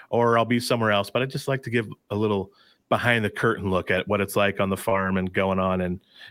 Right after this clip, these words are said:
in my life. Um, so check it out. Yeah, check out the cornfield combos on, uh, I post them on Instagram under my name.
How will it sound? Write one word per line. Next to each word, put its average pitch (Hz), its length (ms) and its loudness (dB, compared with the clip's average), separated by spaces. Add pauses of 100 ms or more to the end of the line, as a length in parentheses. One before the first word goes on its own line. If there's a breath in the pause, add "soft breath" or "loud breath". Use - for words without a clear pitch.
(100)
in 98 140 -2
my 90 160 2
life. 92 440 0 (300 soft breath)
Um, 92 280 0
so 101 160 0
check 127 240 0
it 139 80 4
out. 127 160 4
Yeah, 107 140 2
check 123 220 -2
out 156 120 0
the - 80 -6
cornfield 127 480 0
combos 110 640 0
on, 101 300 2
uh, 98 40 2
I 98 240 2 (100)
post 113 200 0
them 113 100 -2
on 104 120 0
Instagram 107 640 0
under 101 160 0
my 101 180 2
name. 101 360 0